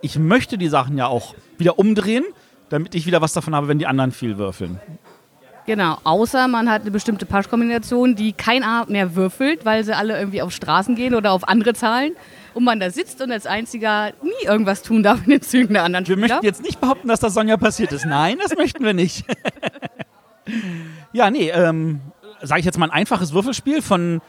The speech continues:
Speaker 1: dem unbekannten Autor Alexander Pfister und Johannes Krenner, beides Österreicher.
Speaker 2: Mhm.
Speaker 1: Der Johannes Krenner, der ist, äh, sag ich jetzt mal so, so ein Mit-, Mitarbeiter bei, äh, White Castle.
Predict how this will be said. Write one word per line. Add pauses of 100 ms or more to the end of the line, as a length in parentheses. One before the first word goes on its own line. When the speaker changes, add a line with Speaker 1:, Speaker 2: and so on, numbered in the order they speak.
(300)
Speaker 1:
dem
unbekannten
Autor
Alexander
Pfister
und
Johannes
Krenner,
beides
Österreicher. (240)
Speaker 2:
Mhm. (360)
Speaker 1:
Der
Johannes
Krenner,
der
ist,
äh, (160)
sag
ich
jetzt
mal
so,
so
ein
Mit-, (180)
Mitarbeiter
bei,
äh,
White
Castle.